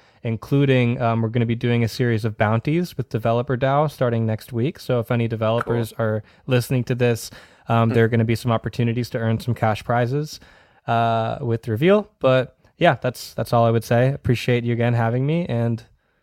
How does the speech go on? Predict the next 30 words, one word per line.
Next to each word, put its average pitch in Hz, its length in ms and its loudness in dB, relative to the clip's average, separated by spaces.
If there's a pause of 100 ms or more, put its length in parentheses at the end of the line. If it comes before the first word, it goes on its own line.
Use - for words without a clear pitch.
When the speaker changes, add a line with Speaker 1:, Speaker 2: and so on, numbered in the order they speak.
(1160)
Speaker 1:
hope - 200 -6
we 120 60 -4
can 123 140 -6
chat 127 180 2
again 127 220 2
soon. 156 380 -2 (600)
Speaker 2:
Yeah, 117 360 2
absolutely. 101 720 -4
Absolutely. 98 720 -8 (380)
Where, 127 380 4
where 139 280 4
is 151 140 2
the 120 100 -4
best 117 300 0
place 113 240 0
for 107 120 -6
someone 101 300 -2
listening 95 440 -4
to 95 200 -4
follow 95 420 2
along 90 380 2
with - 540 -10 (240)
all 92 180 -2
of 85 100 -8
the 85 60 -12
various 82 380 -8
things 82 240 -12
that 82 80 -16
you 82 100 -12
do? 78 220 -12